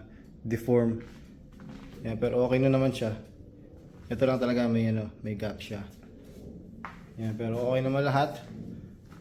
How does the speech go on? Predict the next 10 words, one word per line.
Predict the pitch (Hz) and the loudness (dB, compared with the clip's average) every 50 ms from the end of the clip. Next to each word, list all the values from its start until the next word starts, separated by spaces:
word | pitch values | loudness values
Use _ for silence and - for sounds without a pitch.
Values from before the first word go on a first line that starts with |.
| - - - - - - | -18 -18 -18 -16 -14 -8
Balik | 110 113 117 113 120 | -8 -6 -4 -2 0
na | 123 123 | 0 0
uli | 120 120 - | 0 -2 -2
sa | 131 | 0
dati. | 117 120 117 117 113 - 127 127 123 - - - - - - - - - - - - - - - - - - - - - - - - - - - - - - - 233 - - 113 - - 233 - - - - 107 | 2 2 2 2 2 0 -2 -2 -2 -4 -6 -12 -16 -16 -16 -16 -16 -14 -14 -14 -14 -14 -14 -16 -16 -14 -12 -12 -12 -12 -12 -12 -14 -14 -14 -14 -14 -14 -14 -14 -12 -12 -12 -12 -12 -12 -12 -12 -12 -10 -8 -6
Yan, | 110 104 104 101 101 101 | -4 -4 -4 -6 -6 -8
so | - - 120 | -8 -6 -4
after | 117 113 113 110 - - 120 120 120 117 - - - - - - - - - - - - - - - - - - - - - | -2 -2 -2 -2 0 2 4 4 4 2 0 -4 -8 -10 -12 -14 -16 -18 -18 -20 -20 -20 -20 -20 -20 -20 -20 -20 -20 -18 -16
seven | - - 139 139 139 147 | 0 4 6 8 8 8
hundred | 139 139 139 139 139 143 143 143 139 135 135 139 | 10 10 8 8 10 8 8 8 8 8 6 2